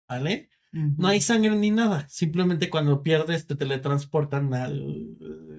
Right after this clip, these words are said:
Speaker 1: lugar de perdedores, ¿no? O sea,
Speaker 2: Ujú.
Speaker 1: no es de que te
Speaker 2: Sí.
Speaker 1: mueras y Pero lo que pasa es que es un equipo de cuatro.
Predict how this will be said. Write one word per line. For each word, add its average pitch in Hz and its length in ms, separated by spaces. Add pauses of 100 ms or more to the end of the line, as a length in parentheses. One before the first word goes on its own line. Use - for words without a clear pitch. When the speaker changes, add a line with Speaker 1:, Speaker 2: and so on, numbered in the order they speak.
Speaker 1:
lugar 139 300
de 135 100
perdedores, 131 720
¿no? 170 240
O 147 40
sea, 143 120
Speaker 2:
Ujú. 165 80
Speaker 1:
no 143 120
es 139 40
de 143 120
que 202 100
te - 80 (160)
Speaker 2:
Sí. 160 60
Speaker 1:
mueras 127 340
y - 160 (680)
Pero 151 220
lo 147 140
que 165 80
pasa 160 260
es 175 100
que 165 100
es 147 100
un 165 100
equipo 151 340
de 151 120
cuatro. 214 280